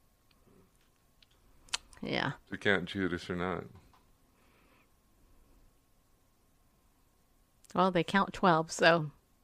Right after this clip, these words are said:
Speaker 2: What about Paul? Paul the
Speaker 1: Apostle.
Speaker 2: Uh-huh.
Speaker 1: Hmm. Good to know.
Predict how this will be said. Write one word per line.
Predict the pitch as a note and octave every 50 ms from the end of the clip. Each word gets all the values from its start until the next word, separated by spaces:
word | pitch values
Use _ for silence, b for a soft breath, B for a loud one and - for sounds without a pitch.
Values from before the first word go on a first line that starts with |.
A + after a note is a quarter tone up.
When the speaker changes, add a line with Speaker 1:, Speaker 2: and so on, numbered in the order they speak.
| _ _ _ _ _ _ _ _ _ _ _
Speaker 2:
What | - - F#2
about | E2 E2+ -
Paul? | - F#2 F2+ G2+ G#2 G2+ G2 F2+ - _ _ _ _ _ _ _ _ _ _
Paul | - F#2 E2+ E2 F2 F2 E2+
the | E2 E2+ D#2+ D#2+ D#2 D2+ _ _ - - _ _ -
Speaker 1:
Apostle. | - D#3+ - - - D3 D3+ D3 - - - D#3+ - - - -
Speaker 2:
Uh-huh. | E2+ E2 F2 G2+ _ _ _ _ _ _ _ _ _ _ _ _ _ _ _ _ _ _ _ _ _ _ _ _ _ _ _ _ _ _ _ _ - - - - _ _ _ _ _ _ _ _ _ _ - C4+
Speaker 1:
Hmm. | A3 E3 - - _ _ _ _ _ _ _ _ _ _ _ _ _ _ _ _ _ _ _ _ _ _ _ _ _ _ _ _ _ _ _ _ _ _ _ - _ _ _ _ _ _ _ _ _ _ B2 A2 _ _ _ _ _ _ _ _ _ _ _ _ _ - _ _ _ _ _ _ _ _ _ _ _ _ _ _ _ _ _ _ _ _ _ _ _ _ - -
Good | B3+ C4+
to | - E4+
know. | F#4 F#4 F#4 B3+ D#3